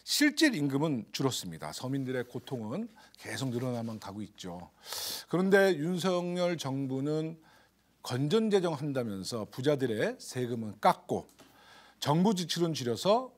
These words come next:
내수 침체를 부추기고 있습니다. 물가 상승은 실질 소득 감소로 이어져,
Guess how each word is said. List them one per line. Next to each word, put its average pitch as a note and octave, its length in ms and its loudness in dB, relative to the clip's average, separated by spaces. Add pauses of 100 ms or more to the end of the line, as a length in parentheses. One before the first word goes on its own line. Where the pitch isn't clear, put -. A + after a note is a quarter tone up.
(140)
내수 A2 260 -4
침체를 B2+ 720 -4 (140)
부추기고 E3 540 -2
있습니다. D2+ 520 -8 (600)
물가 G3 320 8
상승은 A3+ 480 4
실질 A#3+ 420 2
소득 G3 300 2
감소로 E3+ 520 4
이어져, C3+ 600 0